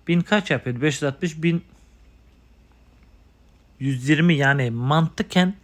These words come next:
ne var burada? Çarpı iki var. Mantıken yani gene hani çarpı iki gene geldi. İyi. On, sıfırla. Mantık olarak gene iyi bir şey olurdu ama şu an iyi bir şey mi bilmiyorum yani.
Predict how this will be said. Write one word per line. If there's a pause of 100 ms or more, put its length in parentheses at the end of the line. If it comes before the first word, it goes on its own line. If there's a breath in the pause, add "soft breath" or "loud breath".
(640 soft breath)
ne
var
burada?
Çarpı
iki
var.
Mantıken
yani
gene (880 soft breath)
hani
çarpı
iki
gene
geldi.
İyi. (1300 soft breath)
On, (200)
sıfırla. (840 soft breath)
Mantık
olarak
gene (760)
iyi
bir
şey
olurdu
ama
şu
an
iyi
bir
şey
mi
bilmiyorum
yani.